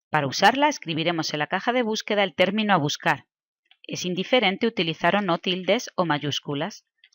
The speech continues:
Podemos hacer la búsqueda en cualquier parte de los datos del documento especificando palabra o frase o eligiendo que solo busque en el autor, el título, la materia, la serie o el título de la publicación periódica. También podemos definir si queremos buscar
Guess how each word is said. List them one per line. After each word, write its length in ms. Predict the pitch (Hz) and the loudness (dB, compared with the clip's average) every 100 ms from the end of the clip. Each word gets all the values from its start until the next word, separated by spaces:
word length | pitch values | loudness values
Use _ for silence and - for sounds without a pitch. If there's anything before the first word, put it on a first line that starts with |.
| _ _ | _ _
Podemos 420 | - 180 247 254 | 4 6 6 2
hacer 240 | 151 - 175 | 0 -2 2
la 120 | 233 | 2
búsqueda 340 | 220 - 220 | 2 0 0
en 80 | 220 | 2
cualquier 360 | 208 165 - 165 | 2 0 0 2
parte 300 | 180 185 240 | 2 2 2
de 100 | 233 | 2
los 160 | 160 | 2
datos 280 | 143 190 254 | 2 2 4
del 140 | 233 185 | 2 2
documento 600 | 165 160 170 196 - - | 0 0 -2 0 2 2
especificando 960 | - - 165 160 - 160 190 175 151 - - _ | 0 -4 -4 -4 -6 2 4 4 0 -2 -12 _
palabra 380 | - 165 156 190 | 0 4 6 6
o 20 | |
frase 540 | 196 165 151 - 147 - | 6 2 -2 -4 -10 -2
o 120 | - 240 | 4 6
eligiendo 540 | 262 262 220 214 233 | 6 2 -2 -2 -2
que 100 | 202 | -2
solo 240 | - 185 | 2 4
busque 300 | 185 214 - | 4 2 -2
en 80 | 160 | -4
el 80 | 156 | 0
autor, 480 | 185 - 208 202 233 - | 0 4 6 6 2 -4
el 200 | 233 214 | -4 -2
título, 460 | 180 - 185 208 | -6 -2 0 2
la 180 | - 180 | 4 2
materia, 540 | 196 214 190 185 196 - | 2 2 2 4 2 2
la 200 | 190 170 | 0 0
serie 400 | - 170 208 - | 0 0 0 0
o 120 | 190 | 0
el 100 | 175 | 0
título 320 | 214 208 175 | 0 -2 2
de 80 | 156 | 2
la 80 | 151 | 2
publicación 640 | - 156 147 143 147 160 | -2 -6 -6 -8 -8 -8
periódica. 640 | 147 156 151 151 151 214 - _ _ _ _ _ _ | -6 -4 -4 -6 -4 -6 -6 _ _ _ _ _ _
También 420 | 170 165 170 254 | 0 2 2 4
podemos 380 | 240 175 180 156 | 4 4 4 0
definir 420 | 202 233 233 226 | -2 -4 -2 -2
si 160 | 226 185 | -4 -4
queremos 400 | 175 180 170 135 | 0 0 0 -2
buscar 400 | 156 - 185 | -6 2 2